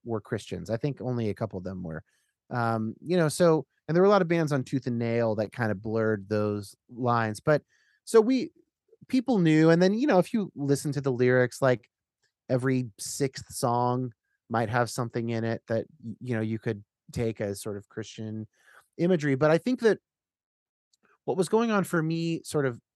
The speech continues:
autobiographically is that college was a difficult time mental health wise. Like, I had the most depression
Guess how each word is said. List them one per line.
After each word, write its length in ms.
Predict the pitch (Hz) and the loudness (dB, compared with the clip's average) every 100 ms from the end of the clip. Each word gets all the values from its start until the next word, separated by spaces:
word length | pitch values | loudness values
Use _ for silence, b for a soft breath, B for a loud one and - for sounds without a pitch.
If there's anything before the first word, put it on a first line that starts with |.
| - | 0
autobiographically 840 | 151 139 127 123 139 147 - 131 | 2 2 2 4 2 2 -2 -2
is 120 | 117 113 | -2 0
that 220 | 117 - _ _ _ _ | 0 -2 _ _ _ _
college 880 | - - 180 214 165 139 123 113 - _ _ _ | -10 0 2 4 4 2 0 -6 -18 _ _ _
was 840 | - 127 147 156 147 143 123 - - _ | -6 0 2 2 2 0 -4 -12 -16 _
a 140 | 139 139 | -2 -2
difficult 640 | 113 147 143 156 147 113 | 0 -2 -2 -4 -4 -4
time 460 | 110 123 120 117 113 | -4 -2 -2 -4 -6
mental 360 | 123 123 127 120 | -6 -4 -2 -2
health 260 | 101 117 - | 0 -2 -2
wise. 340 | 85 78 - | -10 -10 -8
Like, 160 | 101 104 | -8 -4
I 320 | 110 113 113 - _ _ _ | -2 0 -2 -6 _ _ _
had 360 | - 123 120 117 - | 0 4 2 0 -10
the 240 | - 120 123 | -16 -6 0
most 260 | 123 120 | 2 0
depression 680 | - - 139 - 147 143 147 | -2 -2 -2 -2 -4 -4 -6